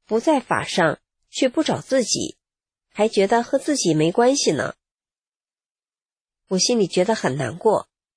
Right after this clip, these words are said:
怎么老是忘记看见别人找自己呢？自己没有那个心，师父能让我听到看到吗？真的是对不起师父，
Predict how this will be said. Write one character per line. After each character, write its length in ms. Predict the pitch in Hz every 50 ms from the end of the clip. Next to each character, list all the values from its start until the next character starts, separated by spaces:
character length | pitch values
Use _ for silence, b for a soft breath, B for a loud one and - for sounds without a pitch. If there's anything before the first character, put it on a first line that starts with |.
| _ _ _ _ _ _ _
怎 180 | - 226 220
么 80 | 233 277
老 220 | 311 320 254 208
是 160 | - - 254
忘 200 | 269 285 294 269
记 160 | 247 - 247 226
看 220 | - - 262 226
见 200 | - 226 208 196
别 220 | - 175 160 170
人 200 | 202 226 240 - - _
找 200 | - - 147 143
自 220 | - - 254 269
己 200 | 247 - 175 156
呢？ 260 | 151 156 156 165 190 - _ _ _ _ _ _ _ _ _ _ _ _ _ _ _ _ _ _ _
自 160 | - - 311
己 140 | 302 - 220
没 120 | 202 196 226
有 160 | 269 254 208
那 140 | 220 240 233
个 80 | 233
心， 320 | 226 - - 262 254 254 277 _ _ _ _ _
师 300 | - - - - 240 247
父 160 | 240 - 233
能 180 | 220 202 196 226
让 200 | 269 294 277 240
我 120 | 185 165
听 340 | - - - 277 269 277 277
到 200 | 277 247 202 196 -
看 260 | - - - 302 254 233
到 160 | 214 185 170
吗？ 260 | 175 160 147 135 - _ _ _ _ _ _ _ _ _ _ _ _ _ _ _
真 240 | - - 285 285 294
的 100 | 302 254
是 200 | 226 - 208 180
对 200 | - - 254 240
不 100 | 202 165
起 200 | - - - 156
师 240 | 151 - 185 180 180
父， 300 | - - 170 143 -